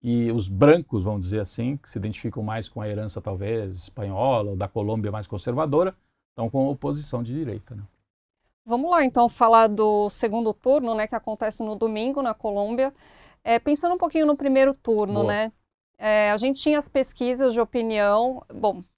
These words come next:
Speaker 2: voltando, aliás, é, o segundo turno vai ser entre o Ivan Cepeda, que é o candidato de esquerda apoiado pelo Petro, e o Abelardo de la Espriella, que é um candidato de extrema-direita, que se coloca como outsider, né,
Speaker 1: Sim.
Speaker 2: entre várias aspas,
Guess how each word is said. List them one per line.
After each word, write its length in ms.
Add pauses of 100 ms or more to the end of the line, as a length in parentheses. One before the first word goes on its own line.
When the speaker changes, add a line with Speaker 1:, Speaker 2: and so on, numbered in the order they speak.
(240)
Speaker 2:
voltando, 540
aliás, 400
é, 460 (160)
o 60
segundo 340
turno 260
vai 140
ser 160
entre 160
o 20
Ivan 220
Cepeda, 560
que 80
é 20
o 60
candidato 480
de 100
esquerda 400
apoiado 400
pelo 180
Petro, 480
e 120
o 80
Abelardo 520
de 140
la 100
Espriella, 520
que 80
é 40
um 60
candidato 540
de 80
extrema-direita, 920
que 80
se 160
coloca 400
como 200
outsider, 720
né, 200
Speaker 1:
Sim. 120
Speaker 2:
entre 160
várias 400
aspas, 360